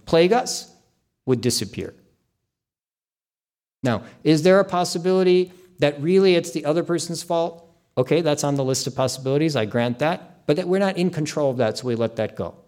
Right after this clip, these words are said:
Is it a possibility that this is just a test from Allah subhanahu wa ta'ala which comes upon the believers to just further purify them? That's also a possibility. It's,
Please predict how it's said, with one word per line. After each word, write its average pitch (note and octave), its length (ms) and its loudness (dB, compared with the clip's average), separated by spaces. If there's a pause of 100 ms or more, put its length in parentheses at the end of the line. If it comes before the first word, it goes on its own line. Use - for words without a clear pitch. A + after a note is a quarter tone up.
(840)
Is F3+ 160 6
it F#3+ 100 2
a F#3+ 60 2
possibility D#3+ 1080 0 (280)
that C3+ 580 -2
this D3+ 220 2
is D3+ 100 -2
just - 300 0
a D3 60 2
test - 520 -2
from D#3 180 -2
Allah C#3+ 240 2
subhanahu D3 320 -2
wa C#3 100 2
ta'ala C#3+ 280 0
which C3+ 240 -2
comes D3+ 260 -4
upon C#3+ 320 -2
the C3+ 80 -2
believers C#3+ 520 0
to C#3 100 -6
just D3 180 -2
further F#3 480 2
purify D#3+ 640 2
them? D3 480 -2 (720)
That's C#3 260 0
also C#3 300 0
a C#3 40 0
possibility. D#3 840 -6 (360)
It's, - 120 -18